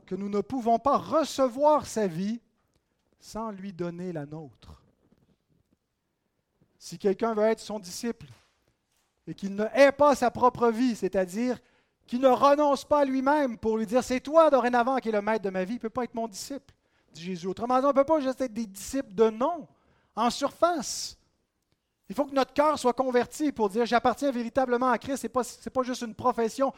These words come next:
du bout des lèvres. Mon cœur a été changé et c'est lui que je veux suivre. Je confesse qu'il est le Seigneur, mon Seigneur, et c'est lui qui me dirige.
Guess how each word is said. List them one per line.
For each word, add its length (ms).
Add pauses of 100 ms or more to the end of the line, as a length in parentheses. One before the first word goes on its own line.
(160)
du 120
bout 160
des 160
lèvres. 480 (1700)
Mon 120
cœur 360
a 80
été 160
changé 520 (800)
et 60
c'est 160
lui 160
que 100
je 100
veux 100
suivre. 560 (1300)
Je 120
confesse 720 (220)
qu'il 200
est 100
le 180
Seigneur, 540
mon 340
Seigneur, 580 (640)
et 80
c'est 140
lui 120
qui 140
me 120
dirige. 580